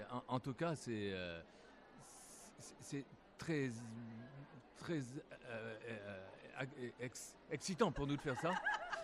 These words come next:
parce que <laughs> Parce qu'on est, on est tout seul pour écrire en général. Et là, et là, la, l'écriture à deux, c'est, euh, enfin, pour, euh, et je danse aussi, ça a été, euh,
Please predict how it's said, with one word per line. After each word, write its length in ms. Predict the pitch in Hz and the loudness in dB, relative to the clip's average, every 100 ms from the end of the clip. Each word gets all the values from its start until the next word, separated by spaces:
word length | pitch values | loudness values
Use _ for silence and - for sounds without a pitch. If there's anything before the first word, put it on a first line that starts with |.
| - - | -4 0
parce 220 | 151 147 | 2 2
que 320 | - 165 147 139 - 220 - | 6 8 8 6 2 -4 2
<laughs> 40 | 175 - 131 - - 131 - - - - - - - - - - - 554 | 2 2 -6 -10 -8 -8 -10 -16 -16 -16 -14 -8 -6 -6 -10 -14 -6 -2
Parce 160 | - - 571 165 - - - | -2 0 2 2 0 -10 2
qu'on 160 | 139 160 | 6 8
est, 240 | 160 151 - - - - | 8 6 0 -10 -12 -4
on 120 | 160 160 | 4 6
est 80 | |
tout 120 | 156 165 | 6 4
seul 200 | 226 185 | 4 4
pour 180 | 147 135 | 4 2
écrire 260 | 117 135 | 4 2
en 60 | 123 | 2
général. 420 | 120 120 104 101 90 - - - - - 123 | 2 2 2 0 -4 -14 -16 -16 -16 -8 0
Et 80 | |
là, 220 | 127 147 147 | 4 4 2
et 100 | 127 | 2
là, 220 | 139 170 | 4 6
la, 420 | 135 120 107 104 104 | 6 6 6 4 4
l'écriture 540 | 110 - 131 147 127 | 0 -2 -6 -2 2
à 80 | 104 | 2
deux, 220 | 117 147 | 2 0
c'est, 280 | - 101 92 | 0 0 0
euh, 240 | 82 80 80 - - - - | 0 -2 -6 -10 -18 -14 -2
enfin, 100 | 101 | -2
pour, 240 | 120 104 | 0 2
euh, 40 | 98 | 4
et 120 | 101 | 4
je 60 | 98 | 4
danse 220 | 113 110 | 2 2
aussi, 340 | 107 208 254 | -2 0 0
ça 140 | - 107 | 2 0
a 40 | |
été, 220 | 101 151 | 2 0
euh, 340 | 139 98 90 | 2 2 0